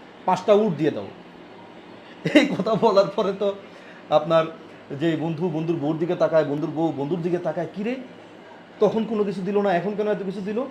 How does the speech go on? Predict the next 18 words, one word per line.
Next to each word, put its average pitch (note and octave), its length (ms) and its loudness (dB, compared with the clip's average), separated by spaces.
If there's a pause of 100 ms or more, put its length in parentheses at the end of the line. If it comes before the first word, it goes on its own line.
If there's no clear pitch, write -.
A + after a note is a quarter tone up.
(680)
তখন G3+ 220 2
মোটামুটি G3+ 480 0
একটু G#3 380 -2
রাগ F3 220 2 (120)
করেই G#3 360 6 (180)
বন্ধুর F3+ 260 -2
দিকে F#3 160 2
তাকালো C3+ 400 -2 (760)
যে G3 80 2
এতগুলো G#3+ 420 -6
দিয়ে A3+ 140 -2
আমি A3 80 -2
কী A#3+ 120 -10
করব? C3 320 -6 (720)
তখন F3 340 2 (440)
সেই F3 300 0
রাজসভায় D#3+ 600 6 (160)
দাঁড়িয়ে D3+ 380 4